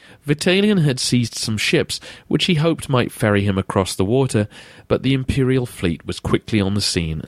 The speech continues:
and destroyed them. Apparently the fleet was already testing a compound which would later develop into the infamous Greek fire. Marinus then led the imperial forces to Sicae, where they emerged victorious.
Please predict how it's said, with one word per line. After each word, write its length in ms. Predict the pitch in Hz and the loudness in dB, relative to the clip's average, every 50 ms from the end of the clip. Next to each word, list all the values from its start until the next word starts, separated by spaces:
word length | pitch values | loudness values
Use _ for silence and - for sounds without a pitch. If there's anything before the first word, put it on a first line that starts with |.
| - | -8
and 120 | - 90 85 | -8 -4 -4
destroyed 520 | 87 82 - - - 110 107 107 110 107 | -2 -2 -2 -2 0 2 2 2 2 0
them. 240 | 104 90 82 80 - _ _ _ _ _ _ _ _ - _ _ - - - - - - - - - | -2 -4 -4 -4 -10 _ _ _ _ _ _ _ _ -20 _ _ -20 -20 -20 -20 -20 -20 -18 -8 -8
Apparently 560 | 107 - - 107 120 151 170 139 - 95 90 | -2 0 0 2 2 2 2 2 2 0 -2
the 100 | 80 87 | -2 -2
fleet 320 | - - - 101 98 - - | -6 -2 0 0 0 0 0
was 180 | 98 104 95 107 | -2 -2 0 2
already 380 | 104 101 104 101 104 107 98 | 2 2 2 2 0 0 -2
testing 440 | - - 123 123 - - - 113 101 | -2 -2 -2 -2 -2 -2 -4 -4 -4
a 60 | 98 | -4
compound 720 | - - - 117 107 107 - 110 101 90 90 92 92 90 - - - - - | -4 -2 -2 -2 -2 -2 0 0 0 0 -2 -4 -6 -10 -16 -20 -20 -10 -4
which 180 | - 139 - - | -4 -4 0 0
would 160 | 151 135 123 | -2 0 0
later 260 | 113 110 110 - 117 | 0 0 0 0 0
develop 460 | 107 107 92 95 87 90 87 - - | -2 0 0 0 2 2 0 0 -2
into 180 | 95 90 - 101 | -8 -6 -6 -6
the 120 | 85 80 | -6 -6
infamous 540 | - 85 85 80 - - 85 80 82 - - | -6 -6 -8 -8 -6 -6 -4 -4 -4 -4 -4
Greek 300 | - - 85 78 76 - | -2 0 0 0 0 -2
fire. 520 | - - - 101 98 95 87 87 82 92 - _ _ _ _ _ _ _ _ _ _ _ _ _ _ _ _ _ _ _ _ _ _ _ _ _ _ _ _ _ _ - | -8 -4 -2 0 0 0 -2 -4 -6 -10 -12 _ _ _ _ _ _ _ _ _ _ _ _ _ _ _ _ _ _ _ _ _ _ _ _ _ _ _ _ _ _ -4
Marinus 600 | 123 143 151 147 156 170 175 175 175 - - - | 0 2 2 4 4 2 2 2 0 0 0 0
then 200 | 135 139 147 147 | 0 2 2 2
led 300 | 139 127 123 120 120 120 | 4 4 2 2 2 2
the 120 | 120 120 | 2 2
imperial 520 | 120 123 120 - - 110 110 113 117 113 | 2 0 -2 0 2 4 4 4 4 2
forces 500 | 107 - - 104 98 95 - - 101 - - | 2 2 2 2 2 2 2 0 -2 -2 -2
to 100 | - 110 | -6 -6
Sicae, 640 | - - - 95 85 - - 92 87 85 87 87 - - - - - - | -4 -2 -2 -2 -2 -2 -2 -2 -2 -2 -2 -4 -6 -12 -20 -20 -12 -4
where 280 | - 98 101 101 104 | 0 2 4 4 4
they 160 | 101 104 104 104 | 4 4 2 2
emerged 420 | 98 92 87 85 85 - - - | 2 2 2 0 0 -2 -4 -8
victorious. 760 | - 76 - - - 95 92 95 92 85 80 - - - | -8 -10 -8 -2 0 2 2 4 2 2 0 -2 -6 -10